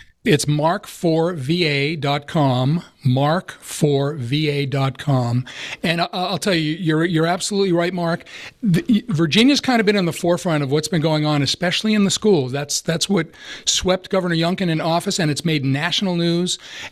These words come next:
And these are the types of issues that we will make national news again. If we can, if we can just, you know, turn over two seats in the state Senate, then we're gonna overturn a lot of this horrible legislation that was passed. This is an,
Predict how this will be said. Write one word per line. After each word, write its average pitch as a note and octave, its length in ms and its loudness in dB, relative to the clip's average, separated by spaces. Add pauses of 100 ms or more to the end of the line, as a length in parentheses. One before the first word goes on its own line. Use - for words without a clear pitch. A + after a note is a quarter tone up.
(140)
And C#3 520 0 (440)
these F#3 480 2
are A3+ 60 2
the F#3 100 -2
types F3+ 320 -2
of D3+ 140 -2
issues E3+ 580 0
that D#3 220 -4
we D#3+ 160 0
will D3+ 100 0
make D3+ 240 0
national D#3+ 300 0
news D3+ 100 0
again. D3+ 320 0
If C3 140 -6
we D#3 100 2
can, E3+ 200 -2
if D3+ 140 -4
we D#3 140 2
can F3 220 0
just, D#3+ 280 -4
you E3+ 140 0
know, C#3 80 0
turn E3+ 240 0
over C#3+ 160 2
two F#3 220 0
seats F#3+ 260 -2
in F#3 80 2
the D#3 80 2
state F3 300 -2
Senate, D#3+ 420 -2 (400)
then D#3 160 2
we're F3 120 2
gonna G3 140 0
overturn E3+ 520 0
a D3 60 0
lot D3+ 260 0
of E3+ 60 -4
this D3+ 140 0
horrible G3 400 0
legislation F3+ 680 -2
that D#3 100 -6
was C#3 140 2
passed. D#3+ 500 -2 (500)
This E3 300 4
is C#4+ 160 0
an, F3 120 2